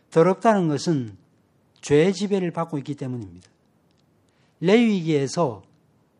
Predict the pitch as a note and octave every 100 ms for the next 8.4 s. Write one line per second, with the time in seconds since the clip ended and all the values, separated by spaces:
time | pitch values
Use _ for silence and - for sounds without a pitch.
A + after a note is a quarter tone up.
0 | _ _ _ _ _ _ _ _ _ -
1 | D3+ E3 G3 F3 A2 F#2+ _ E3+ E3 _
2 | G3 G#3 A3+ D#3+ A#2 F3+ - _ _ _
3 | _ - C3+ G3+ A3+ D#3+ G#2+ G2 E2+ E2+
4 | _ _ _ _ _ _ _ _ _ _
5 | _ _ _ _ _ _ _ _ _ _
6 | _ _ _ _ _ _ _ _ _ _
7 | _ _ _ _ A#3 G#3+ A#3+ A3 F3 D#3+
8 | F#3 F#3 C#3+ G#2+